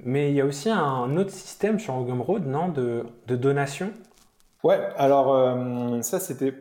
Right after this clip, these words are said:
Speaker 2: ah oui, ça c'était, euh, ça aussi ça m'a pas mal, euh, aidé. En fait, sur
Speaker 1: De
Speaker 2: Gumroad, il y a,
Speaker 1: où ?
Speaker 2: alors nous les, les dons en France, euh, on n'en fait pas trop.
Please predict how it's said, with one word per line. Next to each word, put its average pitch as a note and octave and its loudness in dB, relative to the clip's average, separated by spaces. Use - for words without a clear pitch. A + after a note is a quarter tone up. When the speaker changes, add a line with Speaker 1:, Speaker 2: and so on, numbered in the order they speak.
Speaker 2:
ah D3+ -6
oui, F#3+ -4
ça F#3 -8
c'était, C3 0
euh, G2+ -2
ça - -2
aussi C#3 0
ça F3 -2
m'a G#2 -2
pas A#2+ -2
mal, C#3 -2
euh, A#2 2
aidé. A2+ -2
En A2 -6
fait, E3 0
sur A#2+ 0
Speaker 1:
De A2+ -6
Speaker 2:
Gumroad, B2+ 2
il - 2
y B2 4
a, A2 2
Speaker 1:
où ? G#2+ -8
Speaker 2:
alors B2+ 0
nous E3+ 0
les, B2 2
les A2+ 0
dons C3+ -6
en A2 0
France, - -8
euh, G#2 -6
on G#2+ -6
n'en G#2+ -14
fait A2 -4
pas A#2+ -2
trop. - -4